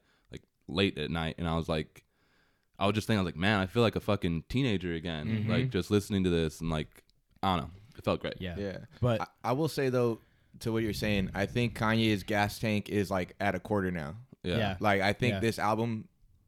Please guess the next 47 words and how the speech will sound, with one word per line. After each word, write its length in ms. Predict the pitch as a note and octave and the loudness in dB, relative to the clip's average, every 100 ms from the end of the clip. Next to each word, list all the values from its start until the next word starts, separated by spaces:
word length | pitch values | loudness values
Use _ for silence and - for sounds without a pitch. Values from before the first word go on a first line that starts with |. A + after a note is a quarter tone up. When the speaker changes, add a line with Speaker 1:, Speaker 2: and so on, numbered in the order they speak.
| - | -6
Speaker 2:
musically 480 | A2 A2 A#2+ B2 A#2+ | 0 0 0 -2 0
probably 320 | A2+ G#2+ G#2 | 2 2 2
took 220 | - G#2 | 0 -4
a 40 | |
lot 200 | G2+ G2 F2+ | 0 2 2
out 140 | G2 | 0
of 80 | G#2+ | 0
him, 240 | B2 C3+ - | -2 -4 -2
and 140 | G2+ | 2
I 60 | F2+ | 4
Speaker 3:
Yeah. 60 | |
Speaker 2:
don't 300 | G#2 A2 - | 4 2 -2
see 240 | - G#2+ G#2 | -6 -2 2
him, 340 | G#2 G2 F2+ - _ _ _ _ _ _ | 2 0 -2 -10 _ _ _ _ _ _
I'm 100 | B2 | 0
not 180 | D#3 C#3+ | 2 0
gonna 160 | C3 G#2+ | -2 0
ever 260 | A2 A2 | 2 0
count 260 | G2+ A2 G#2+ | 0 -2 0
him 80 | F2+ | 0
out, 200 | G2 A2 | 0 2
like, 180 | G2+ F2+ | 0 0
music-wise, 580 | G#2 G#2 - A2+ B2+ - | -2 -2 -2 0 0 -2
'cause 180 | G#2+ | -4
he 140 | G2 G#2+ | -2 0
has 240 | G2+ G#2 | 0 2
the 80 | G2 | 0
ability 380 | F#2 G2 A2 A#2+ | 0 2 2 0
to 60 | G#2+ | 0
do 160 | A#2+ | 2
that, 280 | C3 C3+ - - - - _ | 2 0 -4 -14 -20 -20 _
but 100 | G#2+ | 4
I 180 | G2 G2+ | 8 8
wouldn't 280 | A#2 A2+ G#2+ | 8 6 4
be, 260 | A2+ G#2+ | 4 4
like, 200 | G2 F#2+ - | 4 2 2
I 140 | G#2+ | 4
don't 240 | B2 A2+ | 4 4
know 300 | F#2+ A2 A2 | 0 4 6
if 100 | A2 | 6
he 140 | B2+ A2+ | 4 -2
could 180 | G#2+ - | -2 0
push 240 | A#2+ - | 0 2
it 200 | A2 F#2+ - - - _ | 0 0 -4 -20 -20 _
to, 140 | - G#2 - - | -2 -2 -6 -4
to 120 | G2+ | -2
fifty. 480 | - G#2 - D2+ | 2 2 2 -4